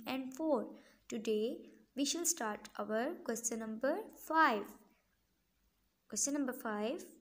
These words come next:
what is our national game? What is our national game? हमारी,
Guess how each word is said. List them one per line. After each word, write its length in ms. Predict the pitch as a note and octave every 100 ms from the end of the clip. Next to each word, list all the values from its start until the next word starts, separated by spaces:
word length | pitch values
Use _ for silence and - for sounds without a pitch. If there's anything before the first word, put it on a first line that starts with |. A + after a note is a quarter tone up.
| -
what 360 | A#3 C4+ C#4 -
is 420 | A3+ A3+ C4 - -
our 360 | G#3+ G#3+ B3
national 640 | C#4+ A#3+ G#3+ - C4 C#4+ C#4+ -
game? 460 | F4 F4 B3 F#3+ - - _ _ _
What 640 | - A3 A3 A#3 D4+ - - -
is 400 | A3 A3 A#3 B3 - - -
our 400 | G#3+ G#3+ A#3+ C#4+
national 560 | C4 G#3+ - B3+ B3+
game? 480 | B3+ D#4 D4+ A3+ G3+ - - - - _ -
हमारी, 380 | A3+ G#3+ A#3